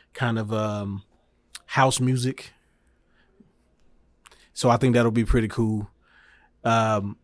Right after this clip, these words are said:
now combat system. Now this is where it kinda gets a little different.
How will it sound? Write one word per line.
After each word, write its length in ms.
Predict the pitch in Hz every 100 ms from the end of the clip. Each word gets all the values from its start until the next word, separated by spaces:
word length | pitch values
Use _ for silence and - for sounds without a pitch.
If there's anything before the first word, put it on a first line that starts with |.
| -
now 240 | 131 117
combat 500 | - 185 214 143 92
system. 400 | - 107 - 69
Now 60 | 80
this 200 | 113 151
is 120 | 156
where 340 | 135 131 127 123
it 80 |
kinda 260 | 120 127 113
gets 240 | 107 113
a 40 | 117
little 240 | 117 110
different. 480 | 104 113 104 - -